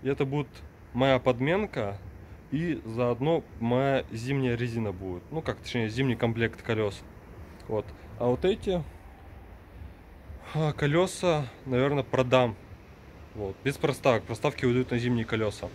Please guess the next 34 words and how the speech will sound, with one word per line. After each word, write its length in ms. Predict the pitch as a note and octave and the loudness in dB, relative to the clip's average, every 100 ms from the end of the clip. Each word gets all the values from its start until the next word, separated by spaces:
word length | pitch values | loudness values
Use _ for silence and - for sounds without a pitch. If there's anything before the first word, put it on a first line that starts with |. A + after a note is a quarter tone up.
| - | -4
На 140 | A#2+ A#2+ | -2 0
следующий 320 | C3+ A#2+ - | 0 0 -2
сезон 360 | A#2+ C#3+ D3+ | 0 2 2
летние 360 | B2+ C3 C3 A#2 | 0 0 0 -2
колёса 320 | B2+ D3+ D3 | 0 0 0
будем 260 | A#2 B2 A#2 | 0 2 4
новые 260 | B2+ A2 | 2 2
проектировать. 560 | G#2+ A2 G#2+ A#2+ A2 G2 | 0 0 0 0 0 -2
То 100 | - | -4
есть 240 | G#2 - - | -6 -6 -4
с 40 | |
нуля 280 | A#2+ A#2+ A2 | 2 4 2
будут 180 | G#2 - | 0 -2
кастомные 500 | A2+ - G2+ F#2+ G2 | -2 -2 -6 -4 -6
центра. 460 | - G2+ G#2+ F#2+ - - - - - | -6 -4 -4 -4 -6 -14 -14 -16 -8
Это 160 | A2+ A#2+ | -4 -2
будет 220 | A#2 B2+ | 0 0
очень 220 | A#2 A2 | 0 -2
круто. 380 | - A2 - F2 - | -4 -4 -4 -4 4
Так, 200 | C3 A#2 - | 4 4 -2
небольшое 500 | C3 C3+ D3+ - F3+ | -2 0 0 4 4
включение 1160 | D#3+ - D3+ - F#3 F3+ F3 D3 B2 A2+ A2 A2 | 4 0 -4 -2 2 2 2 2 2 2 2 0
с 100 | - | 0
моего 320 | D3+ D#3 D#3 | 2 4 4
курятника. 840 | C#3+ C#3 D3+ F3 - D#3+ C3+ A#2 G#2+ - - - - - - | 4 4 6 6 4 -2 2 2 0 -6 -20 -20 -20 -16 -6
<laughs> 480 | C3 B2+ - - | -4 -4 -10 -6
Решил 320 | D3 C#3+ F#3+ F3+ | -2 2 6 8
вам 160 | D#3+ | 8
показать 400 | D3 D#3+ D#3 D#3 | 4 0 0 2
место 340 | E3 G3 - D#3+ | 2 2 2 4
ещё, 380 | D3 C#3 C#3 | 4 4 0
куда 300 | B2 B2+ C3+ | 0 0 2
я 60 | C3+ | 2
переехал 760 | C3+ B2+ C3 E3 E3+ C#3+ G#2+ | 2 0 2 2 0 0 0